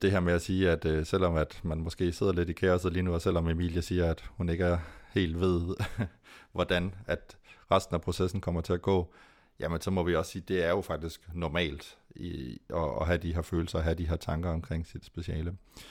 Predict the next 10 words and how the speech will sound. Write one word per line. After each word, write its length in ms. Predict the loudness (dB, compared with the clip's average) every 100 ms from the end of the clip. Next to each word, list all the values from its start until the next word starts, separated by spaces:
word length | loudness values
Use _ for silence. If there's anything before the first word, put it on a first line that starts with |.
| -20 -20 _
Og, 320 | 0 2 2
øh, 100 | 0
heldigvis 440 | 0 0 0 0 2
er 60 |
erfaringen 520 | 4 4 4 4 4 0
jo, 180 | -2
at 240 | -2 -4 -2
det 80 | -2
rigtig 260 | -2 -2
ofte 360 | -2 -2 -4